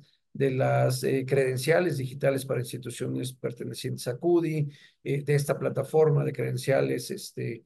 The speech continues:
eh, verificables a través de la tecnología de blockchain o lo que es la, las microcredenciales. En fin, entonces,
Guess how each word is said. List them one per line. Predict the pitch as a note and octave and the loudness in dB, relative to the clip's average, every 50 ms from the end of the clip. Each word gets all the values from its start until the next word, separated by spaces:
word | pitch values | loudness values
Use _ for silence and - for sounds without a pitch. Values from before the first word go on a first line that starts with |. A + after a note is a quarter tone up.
| _ _ _ _ _ _ _ | _ _ _ _ _ _ _
eh, | - B2+ C3 B2+ B2+ B2+ | -6 -6 -4 -4 -4 -4
verificables | B2+ B2+ B2+ C3 B2+ - A#2+ B2 - C3 B2+ C3 C3 B2+ B2+ - | -6 -6 -8 -8 -10 -10 -10 -6 -2 -2 0 0 0 -2 -4 -4
a | A#2+ - | -6 -8
través | - A#2+ B2 B2 A#2+ A2+ | -8 -6 -6 -6 -6 -6
de | A#2 A#2 | -6 -8
la | A#2 - | -8 -10
tecnología | - D3 C3 - A2+ G#2+ - - - B2+ | -10 -12 -12 -12 -12 -10 -8 -6 -4 -4
de | B2 B2 B2 A#2+ A#2+ | -4 -4 -6 -8 -8
blockchain | - - A#2 - - - - D#3+ E3 D#3+ C#3+ | -10 -10 -10 -10 -6 -4 -4 -4 -2 -2 -4
o | B2 A#2+ - - - - | -4 -6 -6 -10 -12 -16
lo | A#2 A2+ - | -18 -18 -14
que | - B2+ | -12 -12
es | B2+ - B2 | -10 -10 -8
la, | B2+ - - C3 C3 C3 C3+ C#3 | -6 -4 -4 -4 -4 -6 -8 -10
las | C3+ C3 B2+ B2+ | -10 -10 -10 -8
microcredenciales. | B2 B2+ C3 B2+ - B2+ - - C#3 C3+ C3+ C3+ C3+ C3 B2+ - E3 E3+ E3 - - D3 - - - - _ _ _ - | -8 -8 -8 -8 -8 -10 -10 -8 -6 -4 -4 -4 -4 -4 -2 2 2 2 2 0 -2 -6 -8 -12 -20 -20 _ _ _ -6
En | D#3 D3+ | -6 -2
fin, | D3 G3 G3 G#3 G#3 G3+ | 0 0 2 0 0 0
entonces, | D#3+ D3 C#3 E3 E3+ E3 D#3 - F3+ F3+ E3+ F3 - - _ | -2 -2 0 0 0 0 2 4 4 4 4 2 -2 -8 _